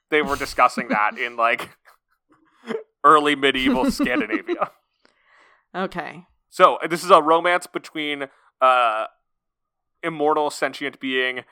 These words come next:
Speaker 1: and dead bones.
Speaker 2: Well, uh, that contain memories, don't you forget.
Speaker 1: Right.
Speaker 2: Okay. Yep. So point number one is, in another world, this is something that I, like,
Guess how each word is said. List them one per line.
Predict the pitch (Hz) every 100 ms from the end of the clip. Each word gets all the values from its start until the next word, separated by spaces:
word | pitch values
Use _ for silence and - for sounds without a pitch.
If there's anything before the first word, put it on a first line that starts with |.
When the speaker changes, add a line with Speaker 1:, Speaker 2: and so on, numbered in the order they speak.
| _ _
Speaker 1:
and | 127 127 127 _ _ _ _ _
dead | - 127
bones. | - 104 - - -
Speaker 2:
Well, | 240 240 - -
uh, | 208 208
that | 196 202 - _
contain | - 226 214 185
memories, | 214 262 156 -
don't | 185 165
you | 143
forget. | 151 170 170 _ _ _
Speaker 1:
Right. | - - _
Speaker 2:
Okay. | 214 208 - _ _
Yep. | 247 254 254
So | 220 196
point | - 285 254
number | 294 349
one | 202 170 143 170 254 _ _ _ -
is, | 208 196 190 196 190 - _ _
in | 247
another | 254 285 330
world, | 254 247 247 254 294 277 311 _
this | 262 262
is | 262
something | 240 233 240
that | 220 196
I, | 190
like, | 185 175 165